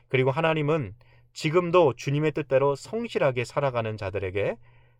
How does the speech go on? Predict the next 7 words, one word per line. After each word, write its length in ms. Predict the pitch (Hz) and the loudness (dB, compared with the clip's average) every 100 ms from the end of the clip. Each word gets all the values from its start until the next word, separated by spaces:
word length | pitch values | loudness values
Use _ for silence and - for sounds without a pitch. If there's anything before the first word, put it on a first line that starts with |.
| _ - | _ -20
크신 400 | - 220 - 180 | -10 -10 -6 -6
은혜를 280 | 117 107 107 | -2 -2 -4
베풀어 420 | 101 - 107 98 | -8 -6 -6 -6
주십니다. 600 | - - 95 90 87 98 _ _ _ _ _ | -8 -14 -12 -12 -14 -16 _ _ _ _ _
사랑하는 440 | - 123 113 110 | -6 -2 -2 -4
성도 220 | 110 107 | -6 -4
여러분, 400 | 104 92 110 95 | -4 -2 -6 -8